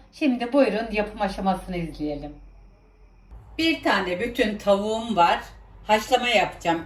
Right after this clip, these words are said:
Eğer tavuğunuzda tüy varsa ocağın üzerinde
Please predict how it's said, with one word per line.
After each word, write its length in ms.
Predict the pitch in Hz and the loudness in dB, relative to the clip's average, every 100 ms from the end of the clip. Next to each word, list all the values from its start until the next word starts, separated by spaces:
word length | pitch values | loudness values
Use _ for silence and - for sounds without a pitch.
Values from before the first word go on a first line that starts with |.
| - | 2
Eğer 320 | 262 285 285 | 4 4 2
tavuğunuzda 680 | 269 262 269 262 262 262 262 | -2 0 0 -2 0 0 0
tüy 260 | 277 262 | -2 -2
varsa 560 | 262 254 233 - 294 277 | 0 0 0 -2 0 0
ocağın 440 | 226 233 330 247 | 2 2 0 -4
üzerinde 920 | 233 220 214 208 208 202 226 262 277 | -8 -6 -4 -4 -6 -6 -2 0 -2